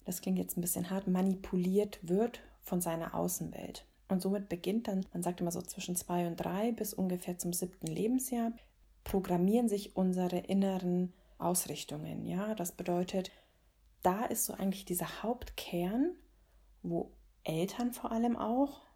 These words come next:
darauf achten sollten, was bringe ich denn meinem Kind wirklich bei? Ja, wenn das Kind natürlich immer mitbekommt, dass es viel Streit in der Familie gibt, dass schlecht geredet wird über andere Menschen, dass, äh, keine Ahnung, zum Beispiel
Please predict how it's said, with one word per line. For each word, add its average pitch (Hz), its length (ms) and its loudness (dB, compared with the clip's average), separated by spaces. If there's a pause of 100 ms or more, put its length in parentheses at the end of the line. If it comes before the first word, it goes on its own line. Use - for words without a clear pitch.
(140)
darauf 175 360 0
achten 190 340 -4
sollten, 196 640 0 (600)
was 185 220 2
bringe 208 280 0
ich 196 120 -4
denn 180 180 2
meinem 180 320 2
Kind 180 280 -2
wirklich 185 360 -4
bei? 180 300 -2 (680)
Ja, 190 200 2
wenn 185 140 4
das 185 200 0
Kind 254 240 2
natürlich 180 520 -2
immer 220 280 4
mitbekommt, 190 760 0 (140)
dass 180 180 -4
es 185 120 -4
viel 196 220 2
Streit 185 540 0
in 175 100 2
der 175 140 0
Familie 175 520 2
gibt, 175 440 -2
dass - 320 -2 (120)
schlecht - 480 -4
geredet 190 540 2
wird 185 100 0
über 185 240 -2
andere 185 320 -2
Menschen, 175 680 0
dass, 175 200 2 (220)
äh, 180 160 -2
keine 185 300 -2
Ahnung, 185 240 2
zum 180 160 -4
Beispiel 180 480 -2